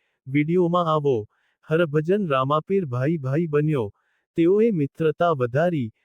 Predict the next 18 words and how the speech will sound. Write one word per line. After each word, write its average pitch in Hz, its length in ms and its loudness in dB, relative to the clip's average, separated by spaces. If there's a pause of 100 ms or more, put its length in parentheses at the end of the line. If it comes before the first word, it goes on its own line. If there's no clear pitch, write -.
(260)
તેઓ 208 280 4
એક 175 140 -2 (100)
પણ 208 140 0
યુક્તિ 175 500 -2
રમતા 143 420 0
નહીં. 143 380 -4 (420)
કોઈ 226 240 0
વાંધો 135 440 0
નહીં. 147 400 -2 (360)
રામાપીર 156 640 0
પૈસા 151 440 0
લેતો. 147 500 0 (380)
તે 240 120 4
તેના 190 380 0
ભાઈ 139 320 -2
સાથે 185 420 0
ગામમાં 135 440 0
આવતો. 139 540 0